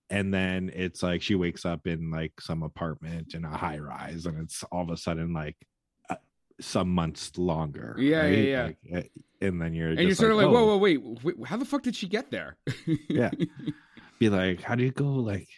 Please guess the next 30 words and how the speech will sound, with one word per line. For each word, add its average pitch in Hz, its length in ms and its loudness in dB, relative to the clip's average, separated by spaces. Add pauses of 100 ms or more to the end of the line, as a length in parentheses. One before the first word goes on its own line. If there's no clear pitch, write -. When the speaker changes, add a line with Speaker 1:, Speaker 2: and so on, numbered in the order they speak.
(800)
Speaker 1:
eleven 107 400 2
years 92 460 4
living 95 540 2
off 104 280 0
the 95 100 -2
land? 80 560 -4 (720)
And 95 220 0
just 95 200 0
now 92 240 2
you're 92 200 6
just 90 160 0
like, 85 160 0
'Fuck 98 240 0
it,' 80 240 -4
right? 85 480 0
Like, 82 200 -6
I'm 92 140 -4
suburban." 92 500 4 (380)
<laughs> - 580 -8
But 101 360 0 (920)
also 113 480 2 (500)
the 107 120 6
other 104 240 6
thing, 92 720 2
like, 87 220 0
when 92 280 2
they 87 120 2
have 85 440 0
the, 85 320 2
um, 80 600 -2